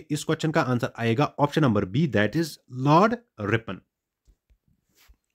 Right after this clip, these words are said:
ठीक है, जो लॉर्ड रिपन है, इसको क्या कहा जाता है? इसको कहा जाता है father of local self government in India।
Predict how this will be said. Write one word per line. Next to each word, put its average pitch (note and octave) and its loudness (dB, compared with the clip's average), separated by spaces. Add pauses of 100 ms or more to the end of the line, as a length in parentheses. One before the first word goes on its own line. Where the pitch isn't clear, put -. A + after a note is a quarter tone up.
(320)
ठीक C3 -2
है, D#3 8
जो C3 6
लॉर्ड C#3 8
रिपन D#3 0
है, D#3 2
इसको C#3 -6
क्या D3 0
कहा C3 0
जाता B2 -2
है? C3 -2
इसको C3+ -6
कहा B2+ 4
जाता G#2+ 0
है C#3+ -2
father C3 2
of C3+ -2
local C#3 0
self C#3 -2
government G2+ 0
in F3+ 2 (360)
India। F#2 -4